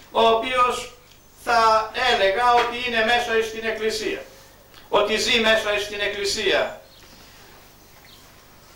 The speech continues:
«Τι είναι οι Πεντηκοστιανοί;» Και ξέρετε τι απήντησε; «Είναι κάποιοι καλοί χριστιανοί,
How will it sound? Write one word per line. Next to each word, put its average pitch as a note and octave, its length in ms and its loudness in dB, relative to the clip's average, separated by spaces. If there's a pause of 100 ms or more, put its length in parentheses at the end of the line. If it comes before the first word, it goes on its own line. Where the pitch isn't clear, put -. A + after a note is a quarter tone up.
(160)
«Τι D#4 220 2
είναι A3+ 160 0
οι G3+ 140 2
Πεντηκοστιανοί;» F3+ 1040 -2 (1400)
Και F#3+ 140 0
ξέρετε F#3+ 520 0
τι A3+ 200 0
απήντησε; A3 800 -2 (2500)
«Είναι A3+ 280 2
κάποιοι A3 400 0
καλοί A3 420 -2
χριστιανοί, E3+ 760 -4